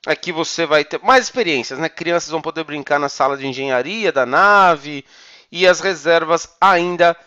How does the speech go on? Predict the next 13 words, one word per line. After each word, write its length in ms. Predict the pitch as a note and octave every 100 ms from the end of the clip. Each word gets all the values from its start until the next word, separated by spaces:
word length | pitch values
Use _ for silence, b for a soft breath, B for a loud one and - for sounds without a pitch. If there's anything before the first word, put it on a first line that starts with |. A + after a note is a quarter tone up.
| b -
não 540 | D3+ F#3 A#3 A#3+ A#3
estão 540 | G3+ - - F3+ F#3 F3+ _ _ _ -
disponíveis. 1120 | E3+ A3 - - - A#3 G#3+ B2+ F#2 - A2+
Então, 540 | F#3+ - B3 C4+ A#3 -
mais 300 | G3 B3+ A3
ou 100 | A3
menos 280 | G3 F#3+ F3+
é 120 | F3
isso 280 | F3+ - F3 _ _ _
o 120 | -
que 300 | - - B3
vai 220 | A3 G3 E3
ser. 440 | - D#3+ F3